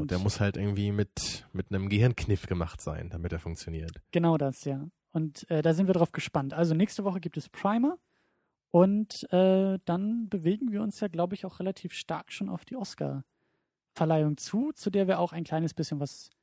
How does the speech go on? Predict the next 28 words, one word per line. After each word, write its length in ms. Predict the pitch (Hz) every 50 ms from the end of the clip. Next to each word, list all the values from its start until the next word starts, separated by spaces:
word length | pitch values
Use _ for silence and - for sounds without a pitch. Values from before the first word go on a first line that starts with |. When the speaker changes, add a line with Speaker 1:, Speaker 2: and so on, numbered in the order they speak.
| _ _ _ _
Speaker 1:
dann 320 | 143 139 139 139 139 139 - _ _ _ _ _ _ _ _ _ _ -
planen 480 | - 156 143 143 143 143 139 139 - _ _ -
und 200 | - 160 - -
machen 320 | 135 131 - 151 139 120
wollen. 240 | 123 120 117 110 104 _ _ _ _ _ _ _ _ _ _ _ _ _ _ _ _ _ _ _ _ _ _ _
Speaker 2:
Jo. 160 | 92 92 170 151
Speaker 1:
Aber 300 | 151 135 139 135 135 131 _ _ _ _ _ _ _
so 120 | - 147
viel 160 | - - 151
erstmal 260 | 135 127 - - 135 127
dazu. 340 | 131 127 - - - 135
Speaker 2:
Hoffentlich 240 | 107 107 113 113 101
gewinnt 300 | - 110 101 113 110 -
Arnold 240 | - 110 113 117 110
Schwarzenegger 500 | - - 98 98 - - - 87 82 82
als 160 | 82 90 -
bester 320 | - 110 107 - - 98 92
Hauptdarsteller. 720 | 92 - - 87 85 - - 82 80 80 82 95 123 - _ _ _ _ -
Speaker 1:
Als 240 | 170 180 196 - -
bester 320 | 214 208 - - 196 180
Arnold 240 | 180 175 170 156 -
Schwarzenegger. 600 | - 139 131 - - - 131 123 120 123 120 - _ -
Gewinnt 680 | 170 160 190 233 254 311 339 - - - - - - _ _ _ -
Speaker 2:
<laughs> 580 | - - - - - - - - - - - -
Speaker 1:
Arnold 560 | 220 247 269 277 269 262 254 254 262 277 -
Schwarzenegger. 1080 | - - 165 147 151 202 226 208 - - - 170 165 160 156 147 143 147 - 175 160 - _ _ _ - -
Speaker 2:
Aber 300 | - 101 101 113 117 123
da. 360 | 120 120 123 131 139 156 165